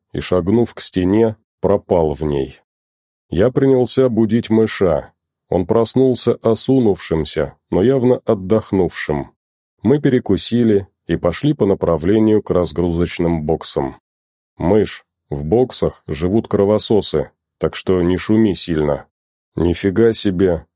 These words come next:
А ты что, пока я спал, сам на разведку ходил?" "Нет,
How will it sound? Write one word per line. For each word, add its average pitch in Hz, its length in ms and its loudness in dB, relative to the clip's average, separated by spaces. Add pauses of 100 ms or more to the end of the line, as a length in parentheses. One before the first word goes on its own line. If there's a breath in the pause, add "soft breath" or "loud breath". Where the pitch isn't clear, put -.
(140)
А 80 120 -2
ты 98 120 0
что, 98 460 0 (100)
пока 85 280 0
я 107 160 2
спал, 117 420 0
сам 113 320 2
на 110 100 4
разведку 113 520 0
ходил?" 80 520 -2 (580)
"Нет, 92 480 0